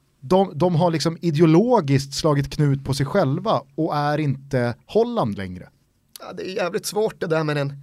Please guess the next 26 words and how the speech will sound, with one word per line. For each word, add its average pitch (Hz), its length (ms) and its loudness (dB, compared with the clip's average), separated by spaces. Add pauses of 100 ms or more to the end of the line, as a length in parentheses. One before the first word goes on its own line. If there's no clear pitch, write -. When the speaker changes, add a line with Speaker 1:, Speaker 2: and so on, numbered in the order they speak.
(260)
Speaker 2:
permanenta 156 1040 0
revolutionen, 147 1000 -2
att 151 180 -10
man 135 100 -10
liksom 139 240 -8
hela 147 320 0
tiden 139 520 -4
just 127 180 -8
ska - 180 -8
ha 127 240 -6 (360)
förändringsviljan 143 1400 -2 (100)
brinnande 147 1080 -2
och 127 200 -4
i 120 280 -8
ständigt 139 440 -8
växande. 160 880 -4 (380)
Jag 151 120 -10
tror 180 120 2
det 175 100 4
är 165 40 0
en 151 80 -6
helt - 460 -8
jävla 135 520 -6
rätt 143 380 -6
bild 139 680 -6
av 131 460 -4